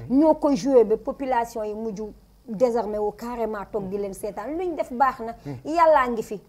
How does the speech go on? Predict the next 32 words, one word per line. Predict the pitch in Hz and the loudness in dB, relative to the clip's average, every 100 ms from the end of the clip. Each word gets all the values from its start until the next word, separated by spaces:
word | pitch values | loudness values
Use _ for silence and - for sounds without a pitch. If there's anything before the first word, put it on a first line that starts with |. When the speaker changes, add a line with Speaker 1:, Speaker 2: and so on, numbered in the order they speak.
| - | -10
Speaker 2:
xam | 214 220 | -6 -2
nga | 226 | -2
foofu | 220 226 247 | -2 -4 -4
c'est | 269 | -6
le | 277 285 | -4 -2
Speaker 1:
Alors | 160 170 | 2 2
Speaker 2:
foofu | 160 | 2
Speaker 1:
qu'il | 170 | 4
y | |
a | 170 | 4
Speaker 2:
la | 170 | 4
yem. | 170 | 2
Speaker 1:
les | |
possibilités | 165 185 175 170 165 175 170 | -4 -4 -4 -2 -2 -2 -2
de | 156 160 160 160 | -2 -2 -2 -4
faire | - 160 | -2 -2
changer | - 165 151 151 | -2 -6 -4 -4
les | 147 | -4
choses. | 131 131 | -4 -4
Speaker 2:
Justement. | 120 233 - 220 | -4 -4 6 8
Speaker 1:
Loolu | 202 | 12
day | 220 | 10
légitimer | 226 262 254 233 226 202 | 10 8 6 4 4 4
sa | 202 | 4
beneen | 196 196 190 | 4 2 2
question | 190 202 170 | 0 2 0
bu | 160 | 2
ñuy | 165 | 2
wax | 160 202 | 2 4
ak | 165 170 165 160 | 2 0 0 0
seen | 185 180 | 0 0
affaire | 175 | 0